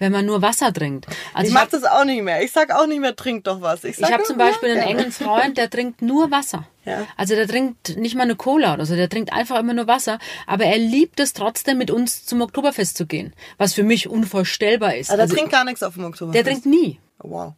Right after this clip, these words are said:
Speaker 1: Nie.
Speaker 2: Das
Speaker 1: Und
Speaker 2: könnte ich auch nicht.
Speaker 1: Nein, er trinkt nie Alkohol, aber er ist trotzdem immer dabei und immer gesellig und immer lustig und liebt das Oktoberfest.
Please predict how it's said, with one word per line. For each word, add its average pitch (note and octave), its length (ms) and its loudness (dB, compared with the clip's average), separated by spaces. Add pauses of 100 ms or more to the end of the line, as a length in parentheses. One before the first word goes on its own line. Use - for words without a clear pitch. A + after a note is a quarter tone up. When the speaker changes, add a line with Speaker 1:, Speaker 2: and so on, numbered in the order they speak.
(340)
Speaker 1:
Nie. B3+ 260 0 (160)
Speaker 2:
Das G#3+ 180 2
Speaker 1:
Und A3+ 60 -10
Speaker 2:
könnte A#3 200 -2
ich G#3 80 0
auch D#3+ 160 0
nicht. F#3 200 -4 (160)
Speaker 1:
Nein, C4 120 2
er C#4+ 80 4
trinkt C#4+ 240 0
nie C#4+ 160 4
Alkohol, G3+ 600 -2
aber G3+ 220 0
er G3+ 40 2
ist G#3 120 -4
trotzdem B3+ 380 -4
immer C4 200 0
dabei B3 380 2
und A#3 60 -2
immer B3 200 -2
gesellig A3+ 440 -2
und G#3 60 -4
immer A#3 180 0
lustig G#3+ 460 -2
und G3 140 -4
liebt B3 420 2 (100)
das G#3 200 -10
Oktoberfest. D#3+ 600 -6